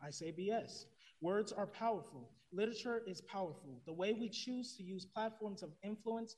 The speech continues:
is impact, um, influence to impact our world is powerful.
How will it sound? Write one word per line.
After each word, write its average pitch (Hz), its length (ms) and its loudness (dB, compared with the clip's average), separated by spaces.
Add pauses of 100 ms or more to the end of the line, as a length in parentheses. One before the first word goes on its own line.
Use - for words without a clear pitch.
(180)
is 160 220 -8 (100)
impact, 220 720 -2 (320)
um, 165 320 -2 (360)
influence 214 440 2
to 196 140 0
impact 196 340 0
our 175 140 0
world 190 440 0
is 175 160 -8
powerful. 170 580 -4